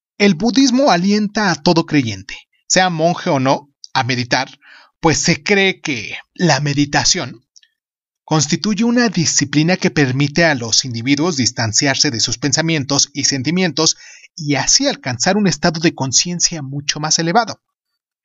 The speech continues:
La meditación no es, pues, una práctica separada de la vida cotidiana o de las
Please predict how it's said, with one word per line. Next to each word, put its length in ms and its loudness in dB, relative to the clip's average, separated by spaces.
La 160 0
meditación 680 2
no 160 4
es, 420 0
pues, 440 0
una 220 2
práctica 520 0
separada 480 0
de 140 0
la 100 0
vida 220 0
cotidiana 640 -2
o 140 4
de 100 4
las 520 0